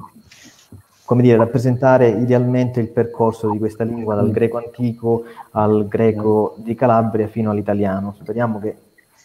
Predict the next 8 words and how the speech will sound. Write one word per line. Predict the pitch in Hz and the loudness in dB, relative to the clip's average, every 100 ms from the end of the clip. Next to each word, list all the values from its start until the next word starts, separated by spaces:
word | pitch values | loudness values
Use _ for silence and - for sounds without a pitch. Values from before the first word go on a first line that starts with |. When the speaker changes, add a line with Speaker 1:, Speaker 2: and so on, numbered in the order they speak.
| _ _ | _ _
Speaker 1:
questa, | 107 - 110 107 - | -4 0 0 2 0
questo | - 113 - | -4 -6 -4
Speaker 2:
Mm. | 110 - | -4 -2
Speaker 1:
percorso | 117 - 120 - | -4 0 0 0
non | 113 113 | -2 -2
si | - | -4
concluda | 123 117 - 127 123 117 | -4 -4 0 2 2 2
con | 117 117 113 110 | 0 0 0 0